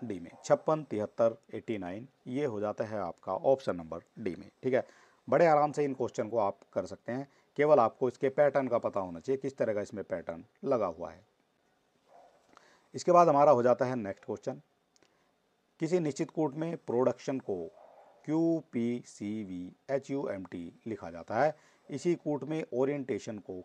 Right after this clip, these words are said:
किस प्रकार से लिखा जाएगा। ओरिएंटेशन आपको बताना है किस तरह से लिखा जाएगा ओरिएंटेशन। तो यहाँ जो है सबसे पहले हम प्रोडक्शन की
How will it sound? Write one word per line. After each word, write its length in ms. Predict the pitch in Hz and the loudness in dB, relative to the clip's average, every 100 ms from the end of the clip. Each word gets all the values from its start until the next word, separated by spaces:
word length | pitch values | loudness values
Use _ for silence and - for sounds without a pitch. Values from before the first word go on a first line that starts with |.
| - | -10
किस 160 | 147 | -10
प्रकार 420 | - 110 - 92 87 | -4 -4 -4 -8 -8
से 320 | - 82 - _ - | -14 -16 -16 _ -4
लिखा 240 | 165 113 | -2 -2
जाएगा। 300 | 82 80 80 - - - - - | -6 -10 -12 -14 -20 -20 -20 0
ओरिएंटेशन 640 | 131 156 180 185 165 165 | 4 6 6 2 4 4
आपको 280 | 131 123 139 | 4 2 2
बताना 320 | 104 107 104 | 2 2 0
है 80 | 120 | -4
किस 220 | - 98 | -8 -8
तरह 160 | - 92 | -6 -6
से 80 | 95 | -6
लिखा 240 | 87 90 | -8 -8
जाएगा 340 | 87 85 98 120 _ - | -10 -8 -10 -12 _ -2
ओरिएंटेशन। 600 | 127 107 87 98 92 - - _ _ _ _ _ _ _ _ _ _ _ _ _ _ _ _ _ - - - _ _ _ _ _ _ _ _ _ _ _ _ _ _ - _ | 0 0 -4 -8 -12 -16 -20 _ _ _ _ _ _ _ _ _ _ _ _ _ _ _ _ _ -20 -20 -20 _ _ _ _ _ _ _ _ _ _ _ _ _ _ -20 _
तो 40 | 139 | 2
यहाँ 180 | 160 | 4
जो 100 | 175 | 6
है 100 | 175 | 6
सबसे 240 | 165 135 143 | 4 0 2
पहले 180 | 143 143 | 2 2
हम 100 | 143 | 2
प्रोडक्शन 480 | 113 117 117 - | 2 4 2 -2
की 220 | 110 120 | -4 -4